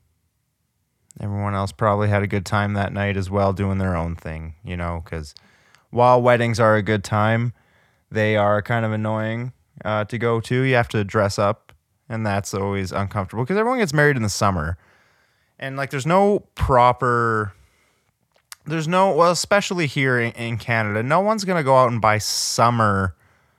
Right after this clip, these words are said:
dress attire. You know, it's just, it's only good for two months out of the year. So what's the point?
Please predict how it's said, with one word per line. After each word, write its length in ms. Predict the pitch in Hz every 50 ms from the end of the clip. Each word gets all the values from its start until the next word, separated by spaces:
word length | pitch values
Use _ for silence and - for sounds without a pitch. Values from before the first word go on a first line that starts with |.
| _ _ _ _ _ _ _ - -
dress 460 | 104 95 104 107 101 98 98 - 104
attire. 640 | 95 - - 101 90 85 82 80 82 82 80 - _ _ _ _ _ _ _ _ _ _ _ _ -
You 100 | 113 110
know, 160 | 107 101 104
it's 140 | 110 107 -
just, 180 | 143 131 - 135
it's 160 | 139 - 165
only 260 | 170 180 175 170 147
good 240 | 117 113 127 127 120
for 140 | - 131 113
two 220 | - - 131 127
months 280 | 123 120 117 110 - 120
out 120 | 113 110
of 60 | 104
the 100 | 107 107
year. 460 | 95 87 85 85 85 82 87 90 85 _ _ _ _ _ _ _ _ _ _ _ _
So 300 | - - 120 113 107 107
what's 260 | 104 113 139 139 - -
the 100 | 139 120
point? 480 | - - 107 98 95 95 92 - -